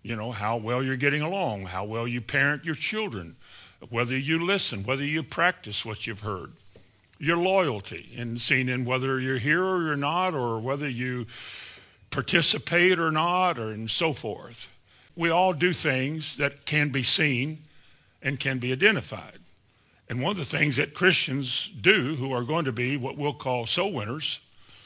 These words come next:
is that you live in such a way that you do not dishonor Christ or his word, because a wise man does what he's taught, what God teaches him. Whether it's being here, giving, sharing,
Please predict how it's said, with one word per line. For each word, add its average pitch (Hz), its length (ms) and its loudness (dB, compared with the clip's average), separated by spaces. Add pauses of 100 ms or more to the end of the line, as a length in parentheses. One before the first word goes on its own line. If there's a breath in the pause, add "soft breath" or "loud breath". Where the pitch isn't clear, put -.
(420 loud breath)
is 143 120 -2
that 143 180 0
you 151 140 2
live 185 180 4
in 180 100 2
such 156 320 0
a 151 80 -2
way 123 280 -2
that 135 160 -4
you 139 120 -2
do 170 140 0
not 147 260 0
dishonor 151 460 2
Christ 135 540 -2
or 160 140 0
his 143 220 -2
word, 156 240 0
because 131 340 -2
a 123 40 -2
wise 165 480 0
man 151 240 2
does 139 380 2
what 131 140 -2
he's 110 140 -4
taught, - 440 -4 (420 soft breath)
what 131 220 -4
God 131 260 0
teaches 120 440 -4
him. - 120 -18 (440 soft breath)
Whether 113 260 -2
it's 104 180 -6
being 160 320 2
here, 160 240 0
giving, 156 560 -2 (260 loud breath)
sharing, 160 840 2